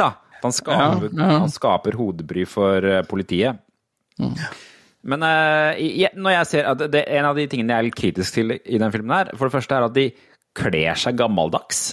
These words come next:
Speaker 1: Det, det er jeg
Speaker 2: Ja, ja.
Speaker 1: veldig spent på å se hvordan de skal forklare bort. Og at de snakker gammeldags. Hvorfor skal de gjøre det?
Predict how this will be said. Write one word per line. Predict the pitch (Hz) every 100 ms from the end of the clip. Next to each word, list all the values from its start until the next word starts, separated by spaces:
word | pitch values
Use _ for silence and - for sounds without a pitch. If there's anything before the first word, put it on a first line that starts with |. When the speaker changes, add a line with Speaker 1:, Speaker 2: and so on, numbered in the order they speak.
| -
Speaker 1:
Det, | 117 147 156 147 -
det |
er | 147 139 139
jeg |
Speaker 2:
Ja, | 139
ja. | 170
Speaker 1:
veldig | 147 -
spent | 120
på | 98 120
å |
se | 123 113
hvordan | 107 98
de | 104
skal | - 104
forklare | - 107 95
bort. | 123 226 - - -
Og | 151 196 160
at | 165
de | 226 233
snakker | - - 240 311 - _ _ - 185 180 - - 160
gammeldags. | 143 104 104 117 - -
Hvorfor | - 123
skal | 214 240
de | 269
gjøre | 269 285
det? | 294